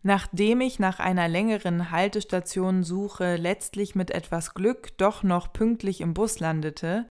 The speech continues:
nutzte ich die Fahrt über Slowenien für einen kleinen Mittagsschlaf. Angekommen in Wien ließ ich mein Gepäck erneut am Bahnhof, um mir ein österreichisches Abendbrot mit Bier, Linsengulasch und Knödeln in der Innenstadt zu gönnen.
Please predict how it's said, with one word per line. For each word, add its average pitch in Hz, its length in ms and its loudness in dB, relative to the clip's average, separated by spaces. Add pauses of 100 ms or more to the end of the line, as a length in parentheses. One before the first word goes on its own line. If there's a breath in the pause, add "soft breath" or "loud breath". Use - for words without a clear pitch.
nutzte 214 380 0
ich 175 200 0
die 160 160 -8
Fahrt 202 400 0
über 165 220 -2
Slowenien 208 840 0
für - 180 -4
einen 156 280 0
kleinen 180 400 0
Mittagsschlaf. - 960 -6 (340)
Angekommen 220 640 4
in 165 220 0
Wien 233 340 2
ließ 202 300 -2
ich 185 120 -6
mein 175 200 0
Gepäck 190 400 -4
erneut 175 420 0
am 160 180 -4
Bahnhof, 151 720 -4
um 180 220 2
mir 185 180 2
ein 165 240 0
österreichisches 185 880 -2
Abendbrot 185 720 0
mit 165 280 -2
Bier, 214 400 2
Linsengulasch 175 880 0
und 160 240 -4
Knödeln 175 560 0
in 160 160 0
der 175 180 -2
Innenstadt - 500 -2
zu 143 140 -8
gönnen. 147 380 -6